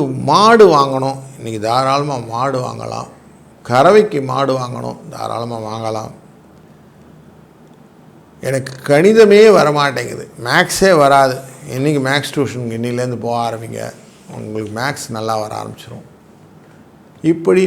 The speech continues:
நல்ல சுபமான விஷயங்கள் எல்லாம் இன்றைக்கி ஒருங்கே அமைந்த திதிவார நட்சத்திர யோகத்திலே எங்கெங்கே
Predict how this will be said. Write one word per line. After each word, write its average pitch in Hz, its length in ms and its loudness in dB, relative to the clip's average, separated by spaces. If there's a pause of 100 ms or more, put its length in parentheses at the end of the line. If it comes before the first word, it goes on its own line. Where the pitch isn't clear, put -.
(140)
நல்ல 165 260 0 (140)
சுபமான 160 680 0 (100)
விஷயங்கள் 131 480 -6
எல்லாம் 127 320 -8
இன்றைக்கி 113 280 -12 (120)
ஒருங்கே 139 340 -4 (100)
அமைந்த 113 340 -8 (100)
திதிவார 117 680 -6
நட்சத்திர 113 560 -10
யோகத்திலே 110 520 -6 (1800)
எங்கெங்கே 220 420 8